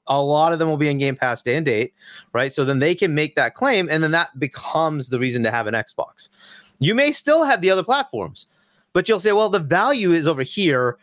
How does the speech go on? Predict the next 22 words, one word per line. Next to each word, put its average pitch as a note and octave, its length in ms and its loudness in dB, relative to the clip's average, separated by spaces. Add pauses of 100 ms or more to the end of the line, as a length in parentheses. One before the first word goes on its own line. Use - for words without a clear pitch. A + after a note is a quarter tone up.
(140)
so - 140 -2
I'm G3+ 80 0
just B3+ 160 -2
gonna C4 100 2
be D#3+ 240 -2
on E3+ 160 0
this D3 140 -2
box," F#2 560 -4
right? A#2+ 320 -2
So - 160 -2
if D3 80 -2
they G#3 100 0
can A#3+ 220 0
get A#3+ 160 0
to G3 100 -4
fifty, F#3 340 -2
sixty, F#3 340 -2
seventy, F3 360 0
eighty D#3 240 0
million C#3+ 380 0
consoles B2+ 480 -4
sold, E3 340 0